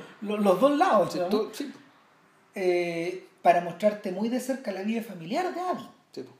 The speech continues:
Speaker 1: Y ahí es donde entran en funciones los otros. Adi tiene una relación muy impresionante con su hija, por ejemplo.
Speaker 2: Sí.
Speaker 1: Que, que la, lo muestran mucho con ella, compartiendo,
Speaker 2: Mm.
Speaker 1: jugando, leyendo, escribiendo, comiendo,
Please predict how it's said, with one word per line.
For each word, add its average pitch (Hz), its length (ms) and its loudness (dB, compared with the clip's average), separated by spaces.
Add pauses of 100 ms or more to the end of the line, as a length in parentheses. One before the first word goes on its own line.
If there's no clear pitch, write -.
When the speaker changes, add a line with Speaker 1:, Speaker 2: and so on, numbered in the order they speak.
(100)
Speaker 1:
Y 151 80 -6
ahí 202 160 0
es 285 100 -2
donde 254 220 2
entran 226 340 -2
en 220 140 -2
funciones 220 460 -6
los 202 140 -6
otros. - 280 -6 (440)
Adi 208 260 2
tiene 214 180 0
una 190 140 -2
relación 175 400 -8
muy 214 180 -2
impresionante 247 640 -6
con 208 120 -6
su 202 180 -10
hija, 214 260 -2
por 147 120 -14
ejemplo. - 200 -20 (420)
Speaker 2:
Sí. - 140 -14 (280)
Speaker 1:
Que, 151 260 -8
que 185 280 -8
la, 175 200 -4
lo 180 100 -4
muestran 214 300 -4
mucho 247 280 -2
con 247 100 -4
ella, 269 340 -2
compartiendo, 208 800 -4
Speaker 2:
Mm. 160 40 -12 (100)
Speaker 1:
jugando, 208 680 -4 (220)
leyendo, 208 640 0
escribiendo, 208 760 -4
comiendo, 208 640 -4